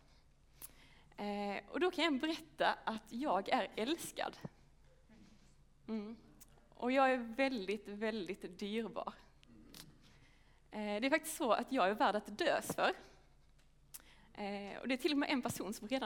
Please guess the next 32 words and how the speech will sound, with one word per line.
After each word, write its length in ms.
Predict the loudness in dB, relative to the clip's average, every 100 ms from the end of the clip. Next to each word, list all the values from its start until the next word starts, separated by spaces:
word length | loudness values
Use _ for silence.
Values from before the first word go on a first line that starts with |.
| 0
har 60 |
dött 140 | -4 -6
för 100 | -2
mig. 240 | -2 -2 -8 -20 -20 -20 -20 -20 -20 -20 -20 -20 -20 -20 -20 -12
Eh, 200 | -6 -4
och 140 | 0
det 40 | 2
är 40 |
inte 140 | 2
vem 200 | 4 4
som 120 | 2 2
helst, 560 | 4 2 -4 -8 -10 -8
utan 280 | -4 0 0
det 120 | 2
är 80 | 2
den 220 | 2 2
mest 260 | 0 -2 -6
kända 340 | -4 -2 0
människan 500 | -2 0 0 -2 -4
som 300 | -6 -6 -2
någonsin 540 | 2 2 0 -4 -6 -6
har 60 |
gått 220 | -6 -8 -8
på 80 |
den 80 | -8
här 80 | -6
jorden. 380 | -4 -4 -6 -8 -14 -20 -20 -20 -20 -20 -20 -20 -4
Till 120 | 0
och 60 | 2
med 120 | 0
kändare 480 | 2 0 2 2 2
än 260 | 0 -4